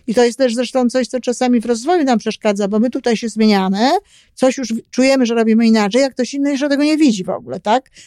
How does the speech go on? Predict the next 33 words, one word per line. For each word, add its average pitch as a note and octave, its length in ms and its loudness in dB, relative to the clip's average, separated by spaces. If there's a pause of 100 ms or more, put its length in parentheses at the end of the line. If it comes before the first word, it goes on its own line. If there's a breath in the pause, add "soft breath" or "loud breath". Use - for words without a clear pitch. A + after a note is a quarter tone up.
(160 loud breath)
Więc A#3+ 140 0
tutaj D#4+ 340 0
jest E4 320 0
szansa B3+ 320 -2
na B3 140 0
to, B3 100 -4
że A3 60 -10
to B3 100 -2
nie A3+ 140 0
zadziała. G3 500 -6 (340 soft breath)
Ale A3+ 400 2
jeżeli B3 460 0
chcemy B3+ 300 0
w-, G#3+ 200 -8
wywierać A#3 720 0 (100)
naprawdę A3+ 640 -2
wpływ A3 320 -4
na G#3+ 120 -2
inne G3+ 200 -2
osoby, - 420 -6 (320 soft breath)
to A#3 100 -4
po A#3+ 120 -2
pierwsze, - 460 -4 (220)
musimy C4+ 460 0
sami B3 440 0
pokazywać, G3+ 640 -4
że G#3 80 -2
jesteśmy G#3 460 -6 (440)
bardziej F#3 400 -2
zadowoleni A3 600 0
z A3 40 -4
życia, A3 360 -8 (560)
szczęśliwsi, - 840 -2